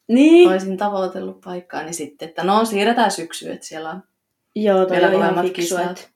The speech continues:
Speaker 1: joo.
Speaker 2: Ja tosiaan, kun Arskat pysyy paikoillaan, mut kaikki muut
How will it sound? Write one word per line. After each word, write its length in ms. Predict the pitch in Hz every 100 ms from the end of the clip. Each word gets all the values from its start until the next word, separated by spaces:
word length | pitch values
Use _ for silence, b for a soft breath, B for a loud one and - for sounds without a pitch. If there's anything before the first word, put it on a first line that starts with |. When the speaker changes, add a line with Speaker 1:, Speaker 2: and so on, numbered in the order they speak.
| _ -
Speaker 1:
joo. 360 | 175 156 - 190 B B _ _ _ _ _ _
Speaker 2:
Ja 80 | 165
tosiaan, 300 | 165 170 165
kun 140 | 160
Arskat 460 | 175 175 175 - 240 -
pysyy 320 | 262 262 240
paikoillaan, 580 | 233 226 208 185 175 170
mut 120 | 170
kaikki 380 | 175 170 - 170
muut 540 | 185 175 160 165 -